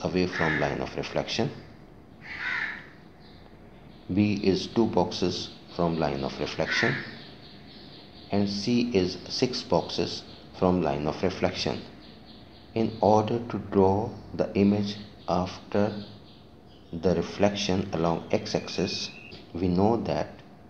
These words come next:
corresponding vertices of object and image are equidistant from the mirror. P corresponds to A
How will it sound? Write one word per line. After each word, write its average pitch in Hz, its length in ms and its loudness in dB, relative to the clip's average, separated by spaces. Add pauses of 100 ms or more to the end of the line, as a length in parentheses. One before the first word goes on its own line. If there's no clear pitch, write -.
(600)
corresponding 107 840 2
vertices 85 640 0
of 85 240 0
object - 560 -2
and 80 240 -4
image 85 420 -2
are 78 360 2
equidistant 117 920 0 (140)
from 78 280 0
the 85 100 -2
mirror. 90 340 2 (1700)
P 117 240 2
corresponds 95 720 0
to - 120 0 (140)
A 90 340 4